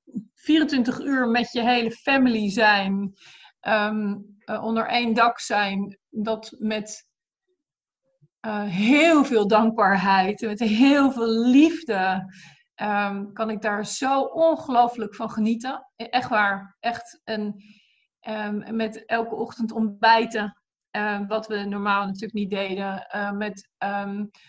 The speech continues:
veel meer leuke dingen tussendoor doen. Eh, maar ook 's avonds zitten we toch ook wel lekker met z'n vieren op die lange bank, lekker even televisie te kijken en gewoon lekker te knuffelen. En,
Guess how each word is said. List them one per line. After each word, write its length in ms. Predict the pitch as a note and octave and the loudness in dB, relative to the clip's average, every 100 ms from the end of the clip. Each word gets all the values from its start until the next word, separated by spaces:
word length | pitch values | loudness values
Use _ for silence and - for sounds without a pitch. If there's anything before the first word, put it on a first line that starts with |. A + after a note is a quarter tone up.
| _ _ | _ _
veel 300 | _ C4+ C4 | _ -6 -2
meer 280 | B3 A#3 A3 | 0 0 2
leuke 300 | A3+ A3+ A#3 | 2 2 0
dingen 320 | G#3 B3+ C4 | 2 2 2
tussendoor 640 | C#4 B3+ B3+ A3 A#3 G#3+ | -2 -6 -2 0 2 0
doen. 460 | G#3 A3 A3 G#3+ G#3+ | 2 0 0 -2 -4
Eh, 640 | - G3+ G#3 G#3 G#3 G#3 | -6 -6 -4 -4 -4 -6
maar 320 | G#3+ G#3+ - - | -4 -4 0 0
ook 300 | - - - _ | 0 -4 -18 _
's 160 | - | -2
avonds 400 | A#3+ B3+ B3+ G#3+ | 4 4 2 -4
zitten 220 | B3+ A3+ | -6 -8
we 60 | A3 | -10
toch 200 | A3 A3+ | -10 -10
ook 120 | A#3 | -8
wel 300 | A3 A3 A3 | -4 -2 -2
lekker 380 | A3 A3+ A3 A3+ | 0 -2 -2 -4
met 180 | A3 G#3 | -4 -8
z'n 80 | B3 | -14
vieren 500 | - - B3+ B3 A#3 | -6 0 0 0 -2
op 140 | A3+ | -4
die 160 | A#3+ A3 | -4 -2
lange 440 | G#3+ G#3+ G3+ F3+ | -2 -2 -4 -4
bank, 340 | - A3+ A3 A3 | 0 2 0 -4
lekker 440 | A3+ A3 A3 G#3+ G#3+ | -4 -2 0 -2 -2
even 260 | A3 A3 | -6 -6
televisie 440 | A3+ G#3+ G#3+ A3 - | -6 -6 -6 -8 -8
te 120 | A3 | -6
kijken 380 | G#3+ G#3 G#3 G#3+ | 0 0 0 -8
en 80 | |
gewoon 260 | G#3 A3+ A3 | -8 -6 -4
lekker 220 | A3+ A3+ | -6 -8
te 140 | - G#3+ | -12 -10
knuffelen. 640 | - A3+ G#3+ - A3+ G#3+ | -4 -4 -4 -6 -4 -4
En, 160 | A3 | -6